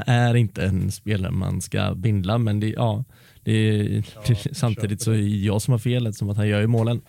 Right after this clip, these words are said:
Speaker 1: Men, eh, det är min åsikt i alla fall.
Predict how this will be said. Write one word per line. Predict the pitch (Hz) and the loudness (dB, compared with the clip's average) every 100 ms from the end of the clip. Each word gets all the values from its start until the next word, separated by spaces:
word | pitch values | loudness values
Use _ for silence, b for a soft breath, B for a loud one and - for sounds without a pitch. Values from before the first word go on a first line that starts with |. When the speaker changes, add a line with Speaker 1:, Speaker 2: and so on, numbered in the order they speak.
| - | -6
Speaker 1:
Men, | 104 104 101 101 | -2 0 0 0
eh, | 98 - B B B B B B B | 0 -4 B B B B B B B
det | 101 | 0
är | |
min | 107 | 2
åsikt | 107 98 110 - | 2 0 -4 -4
i | 110 | -2
alla | 101 | -2
fall. | 85 | -2